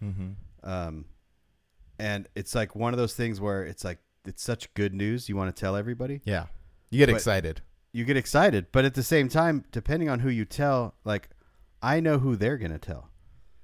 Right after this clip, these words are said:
Speaker 2: And I know
Speaker 1: Oh.
Speaker 2: who they're gonna tell.
Speaker 1: Right.
Speaker 2: Even people in our own club. Like, I already know who you're gonna tell.
Speaker 1: I, I love the message you put to the club when you gave us the hotel <laughs> codes.
Speaker 2: Oh, yeah, so that, I'll talk about that in
Speaker 1: Yeah.
Speaker 2: a second. So
Speaker 1: <laughs> Yeah.
Speaker 2: there's a method to this madness. Like, so
Speaker 1: Mm-hmm.
Speaker 2: I have to just keep my mouth shut.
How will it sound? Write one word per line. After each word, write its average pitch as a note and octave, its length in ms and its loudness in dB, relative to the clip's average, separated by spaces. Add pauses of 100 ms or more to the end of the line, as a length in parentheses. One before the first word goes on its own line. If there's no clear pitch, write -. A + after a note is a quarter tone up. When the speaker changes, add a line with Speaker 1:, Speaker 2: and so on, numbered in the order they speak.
(200)
Speaker 2:
And F#2+ 140 2
I C3 140 4
know D3 160 4
Speaker 1:
Oh. D3 60 6
Speaker 2:
who D3+ 160 4
they're C3+ 340 4
gonna G#2 220 2
tell. E2 260 -4
Speaker 1:
Right. F2 240 0
Speaker 2:
Even F#3 180 4
people F#3+ 300 8
in D3+ 100 10
our B2+ 140 4
own B2 260 0
club. A2+ 300 2
Like, F#2+ 200 -2
I F3 100 2
already F#3 180 6
know B2 240 4
who A2+ 120 0
you're G2+ 180 0
gonna F2+ 180 -2
tell. - 180 0
Speaker 1:
I, C#3+ 120 12
I C#3 180 8
love C#3+ 220 6
the C#3+ 80 6
message A#2 400 4
you G#2+ 60 4
put A2 180 6
to G#2+ 80 2
the G2 100 2
club G2+ 240 4
when G2 100 2
you F#2+ 80 2
gave G2 240 2
us G2 140 4
the G2 120 2
hotel G2+ 300 6
<laughs> - 40 -2
codes. - 420 6 (560)
Speaker 2:
Oh, C3 80 6
yeah, C#3 120 6
so C3 180 2
that, C#3+ 220 10
I'll C3+ 160 4
talk C3+ 240 2
about A#2+ 180 0
that B2 100 2
in C#3 80 4
Speaker 1:
Yeah. B2 80 8
Speaker 2:
a - 40 2
second. G#2 280 -6
So A2 200 0
Speaker 1:
<laughs> - 40 -18
Yeah. A#2+ 300 2
Speaker 2:
there's C3+ 200 2
a C3+ 60 2
method D3+ 400 4
to D3 100 0
this A#2+ 180 -2
madness. A2 440 -2
Like, F2 140 -4
so G#2 60 -2
Speaker 1:
Mm-hmm. G#2 100 2
Speaker 2:
I A#2 60 4
have A#2 120 0
to - 80 -14
just A2 180 -10
keep B2 160 -6
my G2+ 120 -4
mouth F#2+ 320 -6
shut. - 300 -8